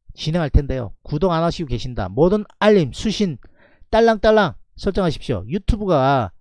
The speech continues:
안 보내는 거 있는데 그것도 짜증나요. 여러분들이 좋아요도 많이 눌러주시고 참여 많이 해주시고 구독자 늘어난다면 더 혜택을 준다는 걸로 알고 있습니다. 반드시 구독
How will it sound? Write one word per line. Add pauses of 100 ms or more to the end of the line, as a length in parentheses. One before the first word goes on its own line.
안
보내는
거
있는데 (120)
그것도
짜증나요. (300)
여러분들이 (200)
좋아요도
많이
눌러주시고
참여
많이
해주시고 (100)
구독자
늘어난다면 (340)
더
혜택을
준다는
걸로
알고
있습니다. (1160)
반드시
구독